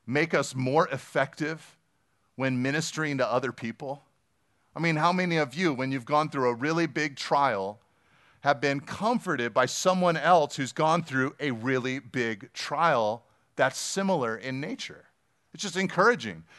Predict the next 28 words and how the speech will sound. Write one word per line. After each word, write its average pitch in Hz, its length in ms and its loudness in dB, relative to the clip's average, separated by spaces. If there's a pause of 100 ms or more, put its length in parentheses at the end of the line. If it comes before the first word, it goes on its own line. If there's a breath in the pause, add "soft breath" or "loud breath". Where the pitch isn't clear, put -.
It's - 140 -10
really 196 220 6
not 170 420 8
very 147 220 6
helpful 160 560 0 (160 loud breath)
to 165 100 -2
sit 165 240 0
down 190 240 4
with 180 140 2
someone 156 260 2
who 151 140 -2
says, 143 260 -2
"Man, 165 220 0
I'm 131 120 -2
really 147 220 0
sorry 156 400 2
that 135 140 -6
you're 123 120 -6
going 135 280 -4
through 127 180 -6
such 131 240 -4
hardship 135 560 -4
and 110 160 -6
pain. 143 320 -6 (260 loud breath)
I 123 100 2
really 143 340 0
never 127 360 2
have 117 560 -4